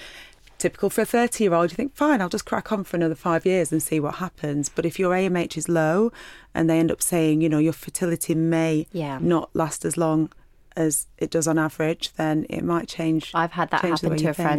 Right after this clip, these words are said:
Speaker 1: think.
Speaker 2: as well. In a year, there was quite a difference that she wasn't expecting in a year.
Speaker 1: Yeah.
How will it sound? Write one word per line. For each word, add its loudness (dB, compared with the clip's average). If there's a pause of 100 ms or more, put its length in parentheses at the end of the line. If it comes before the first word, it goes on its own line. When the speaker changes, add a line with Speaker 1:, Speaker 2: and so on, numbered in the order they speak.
Speaker 1:
think. -4
Speaker 2:
as -6
well. 2
In -4
a 0 (160)
year, 2
there -2
was -8
quite -4
a -8 (100)
difference -8
that -14
she -6
wasn't -2
expecting -4
in -4
a -4
year. -4
Speaker 1:
Yeah. -6